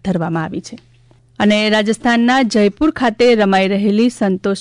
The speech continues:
ટ્રોફી ફૂટબોલ મેચમાં ગુજરાતનો દાદરાનગર હવેલી અને દીવ સામે પાંચ શૂન્યથી વિજય થયો હતો, જ્યારે મહારાષ્ટ્ર અને રાજસ્થાન વચ્ચેની મેચમાં રાજસ્થાને મહારાષ્ટ્રને ત્રણ શૂન્યથી હરાવ્યું હતું. રાજસ્થાન ગ્રુપ આઈમાં ટોચ પર રહેતા તે ક્વોલિફાય થયું છે.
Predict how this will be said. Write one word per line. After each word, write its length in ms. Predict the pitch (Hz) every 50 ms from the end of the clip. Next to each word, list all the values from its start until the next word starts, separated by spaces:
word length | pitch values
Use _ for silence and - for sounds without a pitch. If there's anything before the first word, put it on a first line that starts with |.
| - -
ટ્રોફી 360 | 214 196 190 190 - 240 240
ફૂટબોલ 500 | 240 - 202 190 - 202 190 185 185 185
મેચમાં 500 | 185 185 185 - - 208 202 208 208 196
ગુજરાતનો 640 | 196 190 180 180 190 185 185 - 220 247 277 - - - - - - -
દાદરાનગર 640 | 226 220 233 233 220 220 254 294 294 294 262 240 220
હવેલી 440 | 180 202 190 180 185 185 202 240 -
અને 300 | - - 202 196 190 180
દીવ 260 | 175 190 190 185 185
સામે 440 | - - 196 180 180 185 196 202 214
પાંચ 420 | - _ - 196 196 190 202 -
શૂન્યથી 600 | - - - 208 196 185 180 175 - - - - -
વિજય 240 | 196 180 - 165 160
થયો 260 | - 185 160 - 175
હતો, 280 | 170 - - 233 294
જ્યારે 340 | 285 - 226 202 185 220 220
મહારાષ્ટ્ર 580 | 185 180 185 175 175 175 180 202 247 - - 220
અને 180 | 196 190 185
રાજસ્થાન 540 | 180 175 170 165 185 185 - - 208 208 202
વચ્ચેની 380 | 185 180 - - - 180 175 170
મેચમાં 500 | 175 180 175 - - 208 214 220 185 -
રાજસ્થાને 600 | 165 170 170 190 196 - - 185 185 185 196 208
મહારાષ્ટ્રને 680 | 202 190 175 170 160 165 175 - - - 262 - - - - - - - - - -
ત્રણ 260 | - 277 294 339 359
શૂન્યથી 500 | 320 - 226 185 175 165 165 - 190 185
હરાવ્યું 360 | 180 170 165 165 185 190 175
હતું. 200 | 165 - - - - _ _ _ -
રાજસ્થાન 540 | 185 180 175 180 - - 196 196 196 196 180
ગ્રુપ 260 | 185 185 170 - - -
આઈમાં 360 | 175 180 208 277 262 190 170
ટોચ 300 | 175 - 185 180 180 -
પર 180 | - 185 175 170
રહેતા 420 | 185 175 175 - - 208 214 226
તે 280 | 220 - - 196 190 190
ક્વોલિફાય 560 | - - 220 226 220 196 185 - - - 160
થયું 320 | - - 196 175 160 156
છે. 200 | 160 - 185 -